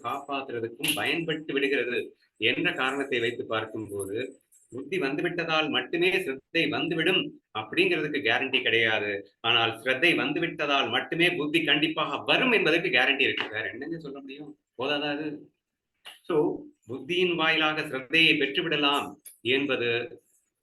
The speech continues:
may or may not be-ல வரும். ஆனா ஸ்ரத்தையின் வாயிலாக புத்தியை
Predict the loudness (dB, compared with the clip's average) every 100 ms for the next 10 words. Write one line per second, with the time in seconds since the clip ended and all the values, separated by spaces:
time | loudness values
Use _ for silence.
0 | -20 _ _ 2 6 8 6 6 6 6
1 | 4 4 4 4 0 -2 -6 _ _ 0
2 | 2 2 0 -2 -8 _ _ _ _ _
3 | _ _ _ _ _ -14 -14 -18 _ _
4 | _ -6 -2 2 4 2 2 0 0 0
5 | -2 -8 -6 2 2